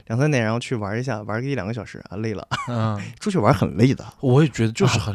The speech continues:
Speaker 2: 累的。
Speaker 1: 啊，你到两，两三点，哎，你玩一玩，
Speaker 2: 嗯。
Speaker 1: 你就该休息了。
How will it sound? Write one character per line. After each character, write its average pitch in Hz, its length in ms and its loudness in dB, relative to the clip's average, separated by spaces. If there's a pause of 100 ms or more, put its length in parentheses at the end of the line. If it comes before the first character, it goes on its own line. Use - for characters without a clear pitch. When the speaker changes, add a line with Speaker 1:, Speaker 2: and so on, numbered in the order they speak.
Speaker 2:
累 104 160 -4
的。 - 100 -8
Speaker 1:
啊， - 20 -2
你 139 60 -2
到 190 160 4
两， 123 260 4
两 123 160 2
三 165 160 2
点， 107 200 2
哎， 110 240 -4
你 110 140 -2
玩 104 180 -4
一 - 20 -2
玩， 92 220 -6 (240)
Speaker 2:
嗯。 107 180 -8
Speaker 1:
你 127 80 -6
就 151 140 -2
该 131 160 2
休 123 180 -6
息 - 140 -10
了。 - 120 -16